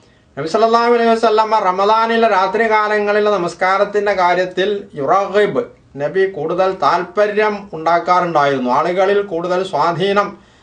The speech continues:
അല്ലെങ്കിൽ അവരെ അതിന് കൂടുതൽ പ്രേരിപ്പിക്കാറുണ്ടായിരുന്നു. മിൻ ഗൈരി അൻ യഉമറഹും ബിഅസീമ, കർക്കശമായ ഒരു നിർദ്ദേശത്തിലൂടെ അവരോടത്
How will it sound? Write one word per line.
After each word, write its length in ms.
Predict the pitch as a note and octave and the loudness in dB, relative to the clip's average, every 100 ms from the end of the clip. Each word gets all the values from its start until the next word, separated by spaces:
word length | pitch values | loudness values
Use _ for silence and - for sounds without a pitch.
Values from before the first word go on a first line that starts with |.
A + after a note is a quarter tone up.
| _ | _
അല്ലെങ്കിൽ 280 | C3 E3+ F#3+ | -4 0 2
അവരെ 280 | F3+ F#3+ G#3 G3 | 2 2 2 2
അതിന് 240 | G3+ G3+ | 0 -2
കൂടുതൽ 360 | G3+ F#3 G3+ G#3 | -2 0 0 0
പ്രേരിപ്പിക്കാറുണ്ടായിരുന്നു. 1300 | F3+ F#3 A3+ A#3 A#3 A#3 A3+ G3 D#3 D3 C3+ A#2+ G2+ - C3+ | 0 2 2 0 2 2 2 2 2 2 0 -2 -6 -12 -8
മിൻ 140 | F3 | -2
ഗൈരി 340 | F#3 F#3+ G3 G3 | 0 2 2 0
അൻ 80 | G3 E3 | 0 -2
യഉമറഹും 560 | E3 G3 A#3 A#3+ A3+ A3 | -2 0 2 2 2 0
ബിഅസീമ, 520 | G#3+ F3+ D#3+ E3 C#3+ - - - _ _ _ | 2 2 2 0 0 -2 -6 -20 _ _ _
കർക്കശമായ 760 | C3 D#3 A#3 A#3+ B3+ A#3+ A#3 A#3 A3+ A3 | -4 0 0 2 2 2 2 2 2 2
ഒരു 80 | A3+ | 0
നിർദ്ദേശത്തിലൂടെ 1040 | F#3+ F#3+ G#3+ G#3+ A3 A3 A3 A3+ A3 F3 G#3 - - _ - | 0 0 0 2 0 0 0 2 4 2 0 -8 -20 _ -2
അവരോടത് 600 | D#3+ F#3+ G#3+ A3 A3 | 2 2 2 2 0